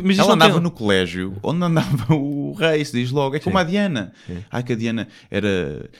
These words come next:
Speaker 2: era pobre, professor primário. Ela era famílias aristocratas
Speaker 1: Sim.
Speaker 2: riquíssimas. Não, não, aquela
Speaker 1: Mas
Speaker 2: cena
Speaker 1: mesmo
Speaker 2: do príncipe casar com
Speaker 1: Sim.
Speaker 2: uma pobre só porque
Speaker 1: Sim.
Speaker 2: gosta muito dela não
Speaker 1: porque,
Speaker 2: existe.
Speaker 1: mas i-, isto é depois como eles também moldam a narrativa, que
Speaker 2: Claro.
Speaker 1: era já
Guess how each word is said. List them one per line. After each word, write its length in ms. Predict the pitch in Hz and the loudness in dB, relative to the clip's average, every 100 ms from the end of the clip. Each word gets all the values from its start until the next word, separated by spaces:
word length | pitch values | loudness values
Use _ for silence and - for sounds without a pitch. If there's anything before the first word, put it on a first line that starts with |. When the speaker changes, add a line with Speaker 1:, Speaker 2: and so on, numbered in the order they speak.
| _ | _
Speaker 2:
era 160 | - 92 | -6 -6
pobre, 360 | - 95 90 | -2 -2 -2
professor 180 | 90 104 | -6 -8
primário. 240 | 101 127 123 | -6 -8 -2
Ela 180 | 214 233 | 0 2
era 100 | 220 | 2
famílias 480 | 214 208 208 190 170 | 0 0 0 0 0
aristocratas 800 | 175 175 - - 127 131 156 151 | -2 -2 -4 0 0 0 -4 -2
Speaker 1:
Sim. 60 | |
Speaker 2:
riquíssimas. 800 | 151 160 170 170 - 104 82 - | -2 -2 -2 -4 -4 -4 -6 -8
Não, 200 | 117 120 | -6 -6
não, 220 | 147 160 | -4 -2
aquela 280 | - - 190 | -2 2 4
Speaker 1:
Mas 80 | 196 | 6
Speaker 2:
cena 20 | 262 | 6
Speaker 1:
mesmo 80 | 165 | 4
Speaker 2:
do 80 | 147 | 2
príncipe 260 | 165 - | 0 0
casar 220 | 156 139 | 0 2
com 60 | 135 | 2
Speaker 1:
Sim. 100 | 139 | 2
Speaker 2:
uma 100 | 127 | 2
pobre 240 | 127 120 120 | 2 2 0
só 120 | 127 | -2
porque 140 | 113 | 0
Speaker 1:
Sim. 60 | 120 | 2
Speaker 2:
gosta 160 | 117 | 2
muito 200 | 120 113 | 2 2
dela 200 | 107 107 | 2 4
não 140 | 156 151 | 4 4
Speaker 1:
porque, 140 | 147 | 2
Speaker 2:
existe. 240 | 156 - 139 | 0 -2 -2
Speaker 1:
mas 160 | 120 | -2
i-, 280 | 107 110 104 110 | -4 -6 -6 -4
isto 220 | 104 - | -4 -2
é 80 | 110 | -2
depois 240 | 131 120 | -4 -4
como 260 | 131 127 139 | -2 0 -2
eles 140 | 139 | -2
também 200 | 135 139 | -2 -2
moldam 380 | 139 139 147 151 | 0 -2 0 -2
a 40 | |
narrativa, 380 | 156 156 - 147 120 | -2 -4 -6 -4 -2
que 80 | |
Speaker 2:
Claro. 140 | 90 127 | 0 0
Speaker 1:
era 20 | 110 | 0
já 260 | 113 98 | 0 0